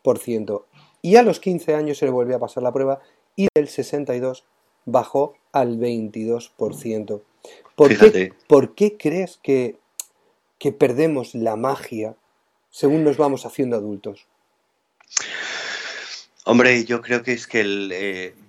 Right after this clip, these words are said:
Speaker 2: yo particularmente, eh, pienso que el, que, que el mundo adulto, que el tener que adaptarte es, eh, es, ¿sabes? Lo de fantasear siempre está mal visto. De-, deja de fantasear, <laughs> ¿sabes? De-, deja,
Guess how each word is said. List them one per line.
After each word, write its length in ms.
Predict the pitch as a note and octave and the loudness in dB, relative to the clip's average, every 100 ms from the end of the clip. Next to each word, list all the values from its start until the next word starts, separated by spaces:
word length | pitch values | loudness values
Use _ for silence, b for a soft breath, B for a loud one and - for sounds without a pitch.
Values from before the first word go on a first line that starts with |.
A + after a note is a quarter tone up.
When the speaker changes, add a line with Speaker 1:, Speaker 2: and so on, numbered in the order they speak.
| _ _ | _ _
Speaker 2:
yo 240 | G#2 A2+ A2 | 2 2 2
particularmente, 1000 | F#2 G2+ G2 G2 G2 G2+ G2 E2+ F2 | -4 -4 0 0 0 -4 -6 -12 -10
eh, 60 | G2 | -10
pienso 440 | - G#2 G2 G#2 | -4 -4 -4 -8
que 140 | G2 G2 | -6 -6
el, 400 | F2 F2+ D2 - | -6 -10 -12 -12
que, 340 | - F2 E2 - | -2 -2 -2 -6
que 160 | F#2+ | -2
el 160 | F2+ F2 | -2 -2
mundo 340 | G2 G2+ G#2+ | -2 0 2
adulto, 480 | G2+ G2 G2+ G#2+ G#2 | 2 2 0 2 2
que 80 | G2+ | 0
el 160 | F#2+ F2 | -4 0
tener 260 | F#2+ F#2+ | 0 2
que 80 | G2+ | 2
adaptarte 800 | G#2 G2 - G#2 - A2 A2+ C3+ _ - | 2 2 0 -2 -2 -4 -4 -8 _ -12
es, 460 | F#2 G2 - - F#2 | -8 -8 -8 -12 -6
eh, 440 | F2+ E2+ - - _ - | -6 -8 -14 -20 _ -18
es, 520 | F2+ - - - - _ _ - | -18 -18 -18 -18 -20 _ _ -14
¿sabes? 600 | - B2+ B2+ A2 - - - _ _ - - | -2 2 2 0 -4 -12 -20 _ _ -16 -12
Lo 140 | G#2+ A2 | 0 2
de 100 | G#2+ | 2
fantasear 640 | A#2 G2+ A2 - G#2+ B2 | 0 -2 -4 0 0 0
siempre 300 | - D3 C#3+ | -4 -12 -12
está 180 | - A2+ | -8 -8
mal 200 | G2+ F2+ | -8 -10
visto. 420 | A#2 - F#2 F2 _ - | -10 -12 -18 -18 _ -20
De-, 400 | - G#2 C#3 D#3 | -16 0 0 0
deja 280 | C#3+ E3+ F#3 | 0 2 4
de 100 | E3+ | 2
fantasear, 600 | D#3+ B2+ A#2 A2+ F#2+ - | 2 -2 -2 -4 -6 -8
<laughs> 40 | _ | _
¿sabes? 340 | F3+ E3+ D#3 | -12 -10 -8
De-, 200 | D#3 D#3+ - B B B - | -4 -6 -6 B B B -2
deja, 220 | C3 C#3+ | -2 -2